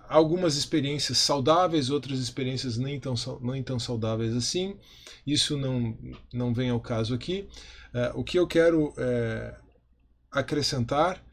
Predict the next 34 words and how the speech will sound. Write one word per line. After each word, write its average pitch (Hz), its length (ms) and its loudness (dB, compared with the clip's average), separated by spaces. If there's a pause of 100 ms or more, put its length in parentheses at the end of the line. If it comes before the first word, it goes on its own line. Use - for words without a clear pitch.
(200)
E 131 80 -2
se 156 220 2
o 151 100 0
discipulado, 131 640 0
ele 127 180 4
é 135 80 4
vivenciado, 123 680 -2
só 123 340 -6 (180)
retomando, 113 560 -2
né? 117 140 -4
Se 135 120 -4
o, 143 300 -8
se 156 140 -4
o 156 40 -2
discipulado, 131 540 -2
ele 120 180 0
é 123 220 2 (480)
vivenciado 120 680 0
de 110 100 -2
uma 123 140 -2
forma 117 300 -4
saudável, 120 600 -2
ele 117 80 0
é 117 40 2
uma 117 120 0
poderosa 123 600 0
ferramenta, 120 800 -4 (480)
é, 104 260 -4 (260)
a - 120 -4
favor 127 400 0
do 131 80 0
reino 117 280 2
de 104 120 -6
Deus. 117 460 -4